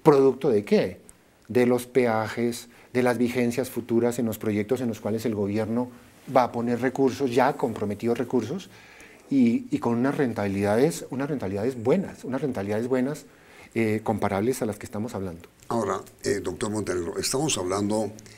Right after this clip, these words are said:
Speaker 2: de fondos de pensiones privados.
Speaker 1: Estamos hablando de, del, del régimen de ahorro individual, que es el que tiene reservas.
Speaker 2: ¿Privado y público?
Speaker 1: No,
Speaker 2: No,
Speaker 1: es,
Speaker 2: pri-,
Speaker 1: es,
Speaker 2: privado.
Speaker 1: es, es privado, es el que tiene reservas.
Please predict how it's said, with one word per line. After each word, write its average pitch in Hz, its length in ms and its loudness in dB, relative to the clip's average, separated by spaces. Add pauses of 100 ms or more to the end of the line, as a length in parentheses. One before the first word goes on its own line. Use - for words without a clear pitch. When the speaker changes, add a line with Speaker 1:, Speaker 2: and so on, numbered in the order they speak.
(160)
Speaker 2:
de 95 160 2
fondos 113 460 0
de 98 100 -2
pensiones 101 540 0
privados. 92 880 -2
Speaker 1:
Estamos 117 340 -4
hablando 131 300 0
de, 110 200 2 (440)
del, 107 280 0 (320)
del 101 220 0
régimen 160 560 -2
de 110 220 0
ahorro 151 480 2
individual, 92 480 -6 (560)
que 127 120 6
es 123 120 4
el 147 100 2
que - 120 -4
tiene 135 340 0
reservas. 120 580 -2
Speaker 2:
¿Privado 117 360 0
y - 20 2
público? 151 680 -2
Speaker 1:
No, 104 460 0
Speaker 2:
No, 104 200 -6
Speaker 1:
es, 113 120 -6
Speaker 2:
pri-, - 160 -6
Speaker 1:
es, 110 80 -2
Speaker 2:
privado. 104 300 2
Speaker 1:
es, 151 80 -4
es 113 80 -2
privado, 120 380 2
es - 80 -8
el 156 100 2
que - 100 0
tiene 180 400 4
reservas. 120 540 -6